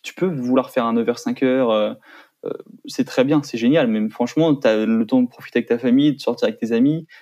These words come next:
euh, tu travailles, t'as un salaire qui va avec, et cetera. C'est super cool.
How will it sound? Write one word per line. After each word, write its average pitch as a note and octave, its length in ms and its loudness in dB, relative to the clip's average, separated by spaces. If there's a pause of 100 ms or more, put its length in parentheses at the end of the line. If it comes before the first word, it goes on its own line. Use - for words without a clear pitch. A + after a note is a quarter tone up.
(200)
euh, A2 260 4
tu - 120 -18
travailles, C3+ 520 2
t'as A2+ 100 -4
un A2+ 60 -4
salaire A#2+ 340 0
qui B2 140 -4
va A2+ 160 2
avec, C#3 360 2
et - 40 -12
cetera. C#3+ 340 -4
C'est B2 140 -4
super - 340 -4
cool. C#3 220 0